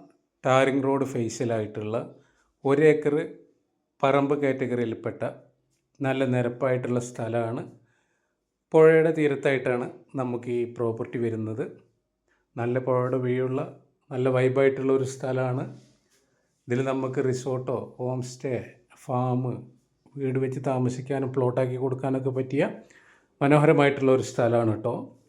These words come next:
ഇതിന് നമ്മൾ ഉദ്ദേശിക്കുന്ന വില സെൻറ്റിന് നാൽപത്തെട്ടായിരം രൂപയാണ്. അപ്പോൾ ആവശ്യക്കാരുണ്ടെങ്കിൽ വിളിക്കുക, വരിക, കാണുക. കണ്ട് നിങ്ങൾക്ക് ബോധ്യമായാൽ നമുക്ക് ഡയറക്റ്റ് അതിൻ്റെ ഓണറായിട്ടിരുന്ന് ഡീലിംഗ് നടത്താം.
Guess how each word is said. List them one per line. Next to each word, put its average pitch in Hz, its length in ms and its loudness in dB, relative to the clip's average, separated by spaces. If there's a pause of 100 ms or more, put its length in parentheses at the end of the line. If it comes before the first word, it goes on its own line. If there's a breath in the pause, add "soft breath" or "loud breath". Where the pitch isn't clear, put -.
(140)
ഇതിന് 151 260 4
നമ്മൾ 147 240 4
ഉദ്ദേശിക്കുന്ന 147 640 2
വില 165 180 -2 (600 soft breath)
സെൻറ്റിന് 160 420 6
നാൽപത്തെട്ടായിരം 151 760 4
രൂപയാണ്. 135 500 0 (1200)
അപ്പോൾ 127 180 4
ആവശ്യക്കാരുണ്ടെങ്കിൽ 123 840 0 (600)
വിളിക്കുക, 123 400 -2 (520)
വരിക, 120 280 4 (340)
കാണുക. 123 360 0 (580 soft breath)
കണ്ട് 156 260 6
നിങ്ങൾക്ക് 131 360 -2
ബോധ്യമായാൽ 117 540 2 (180)
നമുക്ക് 120 220 -4 (100)
ഡയറക്റ്റ് 123 480 -2
അതിൻ്റെ 120 260 2
ഓണറായിട്ടിരുന്ന് 123 680 -6 (200)
ഡീലിംഗ് 113 380 -2
നടത്താം. 110 340 -8